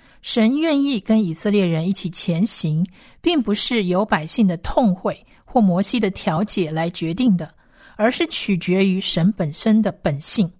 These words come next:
正是因为主愿意饶恕，才拯救了圣约的关系。再来，我们看这一段经文的摘要跟结构。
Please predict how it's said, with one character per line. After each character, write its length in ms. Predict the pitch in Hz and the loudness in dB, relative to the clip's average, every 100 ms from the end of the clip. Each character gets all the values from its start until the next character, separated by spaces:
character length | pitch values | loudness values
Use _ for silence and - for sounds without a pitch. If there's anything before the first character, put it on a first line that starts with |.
| _ _ _ _ - _ | _ _ _ _ -20 _
正 200 | - 339 | -2 0
是 200 | 302 320 | 0 0
因 140 | 285 285 | 0 2
为 160 | 269 | 2
主 300 | 180 - 175 - | 0 -6 -6 0
愿 180 | 214 | 2
意 80 | 196 | 4
饶 300 | 185 151 135 | 2 -2 -6
恕， 320 | 170 - 190 - _ - | -6 -4 -4 -6 _ -12
才 220 | - 175 | -6 -4
拯 220 | - 175 | 0 0
救 180 | 226 185 | 0 -2
了 120 | 156 | -2
圣 260 | - 196 165 | -2 0 2
约 140 | 165 | 0
的 80 | 156 | -4
关 240 | 160 151 | -6 -6
系。 260 | 165 - 151 _ _ _ _ _ _ _ _ _ _ _ - | -6 -8 -12 _ _ _ _ _ _ _ _ _ _ _ -4
再 140 | 285 | 2
来， 100 | 269 | 4
我 60 | 220 | 4
们 120 | 196 | 2
看 380 | - 233 185 190 _ _ _ _ _ | 0 0 0 -6 _ _ _ _ _
这 140 | - 302 | 0 2
一 40 | |
段 160 | 254 226 | 2 2
经 220 | 233 226 | 2 2
文 160 | 185 | 2
的 100 | 160 | 0
摘 240 | 160 214 202 | -2 2 2
要 180 | 214 175 | 2 2
跟 220 | 170 175 | 2 0
结 220 | - 160 | 0 -6
构。 260 | 151 175 | -4 -6